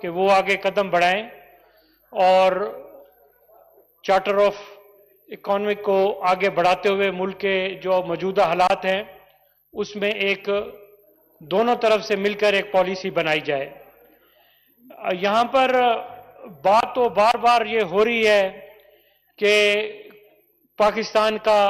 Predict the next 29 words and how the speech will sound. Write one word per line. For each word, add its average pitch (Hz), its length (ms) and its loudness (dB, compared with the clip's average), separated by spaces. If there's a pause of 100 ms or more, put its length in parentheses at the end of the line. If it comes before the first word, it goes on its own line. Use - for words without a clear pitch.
(340)
जो 196 220 0
आजकल 202 420 2
हालात 196 420 0
हैं 202 120 -4
उसके 196 300 -6
बारे 190 300 4
में 190 280 -8 (1300)
यहाँ 185 280 2
तक 226 140 2 (100)
बात 214 260 2
हो 208 100 -2
रही - 1500 -10
है, 214 180 0
ये 208 300 0
एक 196 120 -8 (420)
बम 208 280 2
है। 185 240 2 (1300)
तो 220 100 2
बात 240 360 0
ये 277 80 4
है 285 100 4
कि 247 120 -2
बातें 240 400 0
करने 269 280 -2
को 269 120 -2
तो 233 140 -2
बहुत 202 300 2
ज़्यादा 214 320 2
हैं। 156 240 -6